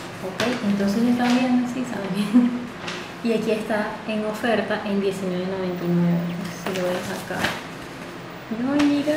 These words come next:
Top Styler. Dice que son conchas de cerámica para crear rizos y ondas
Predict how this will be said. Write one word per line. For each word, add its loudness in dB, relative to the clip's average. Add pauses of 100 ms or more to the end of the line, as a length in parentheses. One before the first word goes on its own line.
(140)
Top -2
Styler. -2 (1300)
Dice 0
que 6
son 4 (100)
conchas 6
de 0
cerámica 2
para 2
crear 0
rizos 0 (240)
y 2
ondas 4